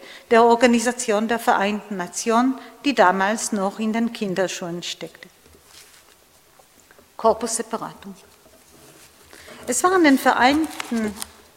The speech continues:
es war an den Vereinten Nationen, über die Zukunft des Völkerbundsmandats für Palästina zu befinden, nachdem Großbritannien verkündet hatte, sich seine daraus erwachsenen Verpflichtungen zu entledigen.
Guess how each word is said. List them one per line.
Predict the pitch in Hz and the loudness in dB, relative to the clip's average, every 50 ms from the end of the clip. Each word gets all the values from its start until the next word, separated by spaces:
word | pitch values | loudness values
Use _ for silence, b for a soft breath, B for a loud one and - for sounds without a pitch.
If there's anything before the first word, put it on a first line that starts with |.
| _ _ _ _ _ _ - | _ _ _ _ _ _ -6
es | - - - | -2 0 4
war | 294 294 | 4 6
an | 339 330 294 | 6 6 4
den | 262 233 | 4 2
Vereinten | 233 - 226 - - 226 269 277 269 269 | 0 0 0 2 4 4 4 2 2 0
Nationen, | 240 202 - - - - 185 196 240 302 - - B B B B B | -2 -2 -2 -4 -4 -4 -4 -4 -4 -6 -8 -12 B B B B B
über | B 277 285 294 | B 2 2 2
die | 285 269 254 | 2 0 -4
Zukunft | - - 349 339 - 233 226 240 294 277 - - - | -2 -2 -2 0 0 -2 -2 0 -2 -4 -6 -8 -4
des | 240 220 220 - | -4 -2 -2 -4
Völkerbundsmandats | - - - 269 277 269 - 254 220 202 226 233 226 - - - 208 196 202 202 190 208 208 240 - - - | -4 0 2 2 2 2 2 0 0 2 0 0 -2 -2 -6 -4 -2 0 0 4 6 6 6 6 4 -2 -8
für | - - 302 | -6 -6 -6
Palästina | - - 254 254 247 - - 220 190 190 202 214 | -2 -2 -2 -2 -2 -4 -4 -6 -6 -4 -4 -6
zu | 220 - 247 | -6 -6 -4
befinden, | 220 262 - - - 196 190 185 202 208 208 240 262 254 B B B B B B B B B | -4 -4 -4 -6 -8 -8 -8 -6 -6 -4 -4 -4 -4 -6 B B B B B B B B B
nachdem | B 247 240 240 - 277 277 269 269 | B 0 0 2 4 4 6 6 4
Großbritannien | - 220 226 220 202 - - - 185 190 - - 214 208 220 233 233 233 233 247 262 269 277 | 2 2 0 0 -2 -2 -8 -8 -10 -8 -4 0 2 2 2 2 2 0 0 0 0 0 0
verkündet | 262 - 277 262 262 - 254 240 226 208 202 - - | 0 0 -2 -4 -2 -2 -2 -2 -2 -2 -4 -4 -2
hatte, | - 208 311 311 - 254 277 269 B B B B B | -2 -2 -2 -2 -2 -4 -4 -4 B B B B B
sich | B - - - 233 233 240 233 - - - B B B B B | B -8 -6 -4 -4 -4 -4 -6 -8 -10 -14 B B B B B
seine | - - 247 233 240 240 247 | -2 0 2 2 2 2 0
daraus | 240 240 233 226 254 285 311 302 302 | 0 0 0 2 4 4 4 4 2
erwachsenen | - 226 214 202 220 220 226 - - - 247 226 220 214 208 | 2 2 4 4 4 2 2 0 -2 -2 0 0 0 -2 -2
Verpflichtungen | - 220 202 - - 220 208 - - - 240 226 220 240 247 254 262 254 B B B B B B B B | -2 -4 -4 -4 -4 -8 -8 -6 -4 -4 -2 0 0 2 2 2 0 -2 B B B B B B B B
zu | - - 294 | -6 -2 0
entledigen. | 269 269 262 240 - - 202 185 180 165 185 170 - 180 175 185 202 185 | 0 0 0 -2 -6 -6 -6 -6 -6 -6 -8 -10 -8 -8 -8 -8 -10 -12